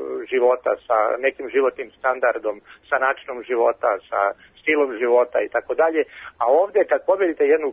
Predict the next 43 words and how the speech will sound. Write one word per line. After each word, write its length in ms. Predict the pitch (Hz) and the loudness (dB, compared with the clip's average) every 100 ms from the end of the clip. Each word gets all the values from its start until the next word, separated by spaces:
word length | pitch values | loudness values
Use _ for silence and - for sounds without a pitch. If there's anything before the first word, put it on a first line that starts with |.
| - | -4
Kinu, 320 | 160 156 123 90 | 0 0 -2 -6
kad 100 | 107 - | -6 -2
pobedite 320 | 143 143 139 127 - | 2 2 2 -4 -2
Sjedinjene 260 | 143 135 131 | -2 0 -2
Američke 260 | 123 - 120 | -4 -6 0
Države, 280 | 147 143 107 - | 2 2 0 -4
kad 80 | 110 | -2
pobedite 340 | 147 151 147 143 131 | 2 2 2 0 2
Rusiju, 440 | 160 170 - 123 95 _ - - - | 2 0 -2 -6 -6 _ -20 -10 -4
dakle, 220 | 147 165 131 131 - | -2 2 0 0 2
te, 80 | 170 - | 2 4
te 80 | 165 143 | 2 4
vele 180 | 175 151 - | 2 2 0
sile, 240 | 185 180 147 - - 170 | 2 4 2 -2 -4 0
onda 120 | 170 | 2
je 120 | 135 139 | 2 2
normalno 400 | 196 208 185 151 139 | 2 2 -2 -2 -4
da 60 | |
se 80 | - 139 | -2 -2
naš 100 | 131 - | -2 0
čovek 200 | 147 127 127 | 2 2 -4
identifikuje. 560 | 113 - 113 - 90 - 160 | -10 -12 -14 -12 -12 -4 -2
Neko 140 | 175 160 | -2 0
će 60 | 143 | 2
reći 260 | 160 - 151 | 2 0 0
da 60 | 131 | 0
je 120 | 120 | 2
to 60 | 151 - | 0 0
pseudo 380 | - 156 131 110 | 2 2 2 -4
identifikacija 760 | 107 110 117 123 131 131 - 117 | -8 -12 -12 -4 -2 -2 -2 0
lažna, 240 | 120 107 95 | 0 -2 -4
ali 120 | 101 | 0
u 60 | 143 | 2
ovome 160 | 131 113 | 2 -2
slučaju 360 | 139 - 123 110 | -4 -4 -4 0
zaista 280 | 113 98 101 95 | -2 -2 -14 -10
nije. 140 | 90 92 123 | -8 -2 -2
Ja 60 | - | -2
podržavam 440 | 120 123 127 117 - | -4 -4 0 -2 -2
takvu 180 | 117 127 107 | -6 -6 -10
vrstu 180 | 117 113 | -10 -12
identifikacije 840 | 107 98 - _ 120 139 - 185 143 - - - - | -16 -18 -20 _ -4 -4 -2 -2 -2 -4 -20 -20 -18
i, 20 | - | -8